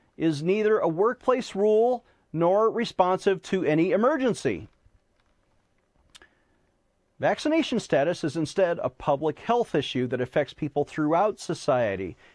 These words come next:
It is not a hazard particular to the workplace, and there is no need to use an emergency rule to address a pandemic that has been going on for nearly two years.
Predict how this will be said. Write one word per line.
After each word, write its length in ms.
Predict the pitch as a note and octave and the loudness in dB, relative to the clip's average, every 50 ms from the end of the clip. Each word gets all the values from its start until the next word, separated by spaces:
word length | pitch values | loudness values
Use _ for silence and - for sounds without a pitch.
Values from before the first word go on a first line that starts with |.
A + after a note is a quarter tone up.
| _ - | _ -6
It 140 | - C#3 C#3 | -4 -2 -2
is 100 | C3+ B2 | 0 0
not 240 | C3 B2+ C3 G3 A#3+ | 0 0 0 0 0
a 60 | B3+ | 0
hazard 480 | F#3 G3 A#3+ C4 B3 F#3+ F3 D#3+ C3+ - | 0 0 2 0 2 0 -2 -4 -4 -2
particular 640 | D#3+ C#3 - - E3 - - D#3 C#3 C#3+ C#3+ C#3+ | -4 -4 -2 -2 -4 -2 -2 0 0 2 0 0
to 280 | - - - D3 D3 C#3+ | -2 -2 -2 0 0 0
the 120 | C3+ D3 | 0 0
workplace, 680 | C#3 E3+ G3+ F#3+ - - - A#2+ F#2 F#2+ - - - - _ _ _ - - - _ _ - | 0 0 0 -2 -2 -2 -2 -2 -2 -2 -10 -16 -20 -20 _ _ _ -20 -20 -20 _ _ -4
and 160 | C3+ C3+ C#3 | -2 0 2
there 140 | D3+ D3+ C#3+ | 2 2 2
is 160 | C3+ B2 A#2+ | 2 0 0
no 240 | C#3+ E3 A3 D4 D4+ | 2 2 2 2 2
need 500 | C4+ C#4+ D#4 D4 G#3+ B2+ F#2 D#2+ - A2+ _ _ _ _ _ _ _ - - | 2 2 2 2 2 0 -2 -4 -10 -16 _ _ _ _ _ _ _ -6 -4
to 60 | D3 | -2
use 380 | D3+ F3+ A3+ A#3+ B3+ B3 F3+ | -2 0 0 0 0 0 0
an 80 | E3+ D3 | 0 0
emergency 760 | C#3 C3+ C#3 D#3 F3+ G#3+ A#3+ G#3+ A#3+ C4+ C4 B3+ - D4 C#4 | 0 0 2 2 2 2 2 0 0 0 0 0 0 -2 0
rule 680 | B3+ G#3+ G3+ F#3 E3+ E3 E3 D#3+ E3+ G3 G#3+ A3+ A3 _ _ _ _ _ _ _ _ _ _ _ _ _ _ _ _ _ _ _ _ _ _ _ _ _ - | 0 2 2 4 4 4 4 4 4 2 2 0 -4 _ _ _ _ _ _ _ _ _ _ _ _ _ _ _ _ _ _ _ _ _ _ _ _ _ -6
to 120 | - C#3 | -2 -2
address 420 | C3+ B2+ C#3+ D#3 G3 A3+ - - - _ _ - | -2 0 0 0 0 0 -2 -10 -20 _ _ -10
a 80 | - C3+ | -10 -10
pandemic 800 | - - - F3 E3 E3 E3 D3 A3 C4 B3 D#3+ C#3+ C#3 - - - - _ _ _ _ _ _ - | -8 -4 -2 -2 0 0 0 2 2 2 2 0 -2 -4 -6 -10 -20 -20 _ _ _ _ _ _ -6
that 120 | C3 C3 | -4 -2
has 100 | C3+ B2+ | -2 -2
been 180 | A#2 - C3+ B2+ | -2 -2 -2 0
going 360 | A#2+ C#3+ E3+ G3 G3+ F3+ C#3+ | 0 0 0 0 0 0 0
on 200 | C3 C#3 C#3+ C#3+ | 0 0 0 -2
for 120 | - - A2 | -2 -4 -6
nearly 560 | G2+ G#2 B2+ C3+ C#3 C#3 C#3 C3+ C3+ C3 - _ | -4 -2 -2 0 0 0 0 0 -2 -4 -8 _
two 420 | - - - A2+ G#2+ G#2 G#2 G#2 - | -12 -8 -6 -4 -4 -4 -6 -8 -10
years. 560 | - G#2+ A#2 A#2 F2+ A#1 G1+ - - - - | -10 -8 -6 -6 -6 -6 -10 -14 -20 -20 -20